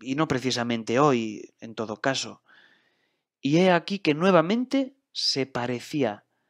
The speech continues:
al Jesús del Evangelio. Aquel que había curado a un fulano aquel día al ponerse el sol. "¿Y él es mi salvador personal y que está vivo y actúa hoy? Sí,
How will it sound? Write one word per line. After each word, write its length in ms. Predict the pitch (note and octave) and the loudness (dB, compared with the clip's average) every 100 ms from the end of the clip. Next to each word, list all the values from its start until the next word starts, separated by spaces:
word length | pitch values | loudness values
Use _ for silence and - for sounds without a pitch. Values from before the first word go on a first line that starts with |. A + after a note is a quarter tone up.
| _ _ - | _ _ -6
al 220 | B2+ B2 | -4 -2
Jesús 460 | - A#2+ - A3+ G#3+ | -4 -4 -4 -4 -6
del 140 | A#2 | -8
Evangelio. 640 | G#2 G2+ - G2+ - - _ _ - - - | -8 -12 -12 -12 -14 -20 _ _ -20 -18 0
Aquel 320 | E3 E3+ A#3 | 2 4 4
que 80 | A3 | 6
había 200 | G#3+ G3+ | 8 6
curado 420 | G3+ A3 A3 A3 | 6 6 8 8
a 160 | F3+ F#3 | 8 6
un 200 | G3 F3+ | 2 -2
fulano 540 | - D#3+ F3+ F#3+ F#3+ | -2 2 2 2 2
aquel 320 | D#3+ E3+ E3 | 0 0 -4
día 300 | E3 G3 G3+ - - - - | 0 0 0 -4 -20 -14 -4
al 160 | C#3 | -4
ponerse 720 | C3+ C#3+ E3+ E3 - F#3 F#3 | -2 -2 -2 -4 -2 0 -2
el 220 | - A2+ G#2 | -6 -8 -6
sol. 360 | - G#2 G2 _ _ _ _ _ _ _ _ _ _ _ _ _ _ _ _ _ | -4 -6 -12 _ _ _ _ _ _ _ _ _ _ _ _ _ _ _ _ _
"¿Y 260 | - A#2 A2 | -6 -4 -4
él 240 | D3+ G3+ D#3 | -2 0 2
es 280 | E3+ - | 2 -2
mi 160 | C3+ A#2+ | -6 -6
salvador 580 | - A2+ G#2+ G#2+ A#2+ - | -4 -4 -4 -2 -4 -4
personal 800 | B2+ A2+ - G2+ A2 C3 A2 - _ _ _ _ _ _ | -6 -4 -8 -6 -4 -2 -4 -8 _ _ _ _ _ _
y 100 | B2 | -10
que 180 | - B2 | -4 -4
está 300 | A2 - C#3+ | -4 -2 0
vivo 340 | C#3 D#3+ D3 | 0 2 2
y 100 | B2+ | 2
actúa 460 | A2+ - - C3 G#2+ | 0 -4 -6 -4 0
hoy? 360 | A2 G3 C#4 - _ _ _ _ _ _ _ _ - | 0 0 -2 -10 _ _ _ _ _ _ _ _ -10
Sí, 520 | - - D3+ G2+ - | -4 2 2 2 -6